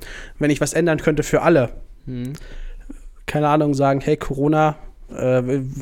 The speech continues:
Speaker 1: weiß ich nicht was, äh, in drei Jahren leben wir eh damit oder so. Keine Ahnung. Das Thema auszublenden, die Möglichkeit zu schaffen, dass das so quasi das Leben, wie es zweitausendneunzehn war,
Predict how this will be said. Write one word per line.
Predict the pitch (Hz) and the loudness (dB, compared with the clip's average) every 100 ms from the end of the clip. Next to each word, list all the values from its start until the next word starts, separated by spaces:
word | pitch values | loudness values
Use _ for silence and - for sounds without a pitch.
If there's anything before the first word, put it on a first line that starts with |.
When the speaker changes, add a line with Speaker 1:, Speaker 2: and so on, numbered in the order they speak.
| - 147 | -10 0
Speaker 1:
weiß | 151 160 | 2 2
ich | |
nicht | 127 127 | 2 2
was, | 156 - - - - - | 0 -2 -12 -16 -16 -4
äh, | 131 131 131 - - - - - - - - - - - - - - | 0 2 0 -2 -12 -20 -20 -18 -14 -14 -14 -16 -18 -18 -20 -16 -6
in | 139 | -2
drei | 131 139 | 2 4
Jahren | 139 147 147 | 6 4 4
leben | 151 147 | 2 2
wir | 135 | 0
eh | 147 | 2
damit | 131 135 135 | 2 0 0
oder | 131 | 0
so. | 123 139 - - - - - - - | 0 -2 -6 -16 -16 -18 -20 -20 -6
Keine | 143 139 | 0 2
Ahnung. | 139 139 151 - - - | 2 0 -2 -8 -6 0
Das | 151 | 0
Thema | - 165 147 | 2 2 4
auszublenden, | 160 - - 180 180 180 190 180 | 2 0 -4 2 2 2 -2 -2
die | - | 2
Möglichkeit | 147 170 170 147 139 | 2 2 0 -4 -4
zu | 151 | -2
schaffen, | 151 151 | 0 0
dass | 139 - | -2 -2
das | - 147 - - - | -2 -2 -4 -10 -8
so | 147 | -8
quasi | 143 135 143 139 | -4 -2 -2 -2
das | 135 - 139 | -4 -6 -4
Leben, | 131 151 180 185 160 | 0 4 4 4 0
wie | 151 | -2
es | - | -2
zweitausendneunzehn | - 139 135 139 143 147 151 | 0 2 2 2 2 2 2
war, | 139 139 | 2 2